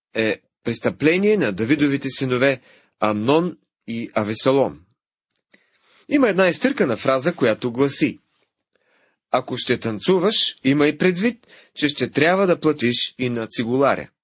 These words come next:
Ако ще вършиш грехове, ще трябва да изтърпиш и последствията.“ Господ ясно ни ка-, ни го казва: „Не дейте се лъга,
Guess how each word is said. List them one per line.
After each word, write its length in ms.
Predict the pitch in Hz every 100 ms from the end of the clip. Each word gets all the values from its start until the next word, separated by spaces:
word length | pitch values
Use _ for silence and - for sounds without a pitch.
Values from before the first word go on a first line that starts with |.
| _ _ _ _ _ _ _ _ _
Ако 240 | - 143 156
ще 200 | - 160
вършиш 460 | 196 254 - 123
грехове, 520 | 98 113 - 117 208 214 - - -
ще 240 | - 143
трябва 300 | 165 185 185
да 60 | 160
изтърпиш 580 | 147 135 127 202 196 -
и 120 | 127
последствията.“ 800 | 113 - 165 165 - 80 - - _ _ _ _ _ _ _ _ _ -
Господ 400 | 127 143 165 160
ясно 360 | 165 151 180
ни 160 | 190 175
ка-, 200 | 175 160 -
ни 120 | 147
го 160 | 156 151
казва: 400 | 190 156 92 - _ _ _ _ _ _ -
„Не 140 | 127
дейте 320 | 135 180 202 214
се 140 | 214
лъга, 360 | 202 135 69